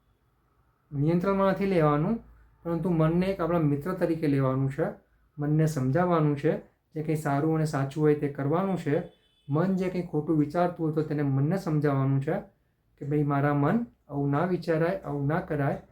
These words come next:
જો આપણે પ્રેમથી સમજાવીશું તો આપણું મન પણ સમજી જશે. બસ મારા મિત્રો, જો આપણે ખરેખર મનથી સ્વતંત્ર થઈ શકીએ તો ચોક્કસ જ આપણે તનથી તો સ્વતંત્ર છીએ જ. તો બસ મારા મિત્રો, તન અને મનથી આપણે સ્વતંત્ર થઈએ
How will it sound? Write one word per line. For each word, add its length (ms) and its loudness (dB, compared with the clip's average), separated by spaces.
જો 100 -4
આપણે 320 2
પ્રેમથી 280 0
સમજાવીશું 600 0
તો 60 0
આપણું 240 0
મન 260 0
પણ 200 -2
સમજી 280 0
જશે. 300 -6
બસ 180 -4
મારા 200 2
મિત્રો, 260 2
જો 100 2
આપણે 220 0
ખરેખર 400 -2
મનથી 300 2
સ્વતંત્ર 380 0
થઈ 160 -4
શકીએ 500 0
તો 60 -20
ચોક્કસ 440 -4
જ 100 0
આપણે 240 2
તનથી 380 -2
તો 100 -2
સ્વતંત્ર 480 -2
છીએ 460 -2
જ. 40 -8
તો 80 -12
બસ 200 -4
મારા 180 2
મિત્રો, 280 0
તન 160 -4
અને 260 0
મનથી 400 2
આપણે 140 0
સ્વતંત્ર 340 -2
થઈએ 480 0